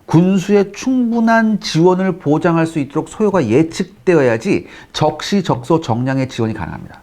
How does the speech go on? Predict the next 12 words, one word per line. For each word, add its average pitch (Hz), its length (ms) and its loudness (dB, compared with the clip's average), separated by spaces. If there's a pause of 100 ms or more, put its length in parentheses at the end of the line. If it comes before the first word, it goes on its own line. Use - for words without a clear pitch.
(260)
그래야 202 380 2
구체적이고 175 600 2
시차별로 196 920 0
부대 180 360 2
전개에 165 500 0
따른 175 260 2
지원과 156 760 0
실시간 240 720 2
전투에 160 420 -2
따른 151 200 0
지원이 135 320 -2
가능해요. 139 580 0